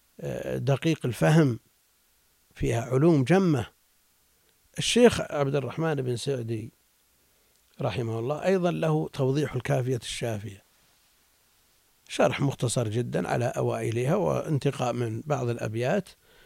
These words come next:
ولم يشرح القسم الأخير منها، اكتفاء بحادي الأرواح لابن القيم، الذي فيه كبي-، اتفاق كبير مع ما نظمه ابن القيم في النونية في،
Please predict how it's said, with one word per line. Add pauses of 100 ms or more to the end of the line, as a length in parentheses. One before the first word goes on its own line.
(200)
ولم
يشرح (400)
القسم
الأخير
منها،
اكتفاء (480)
بحادي
الأرواح
لابن
القيم، (520)
الذي
فيه (460)
كبي-، (440)
اتفاق
كبير
مع
ما
نظمه (500)
ابن
القيم
في
النونية
في،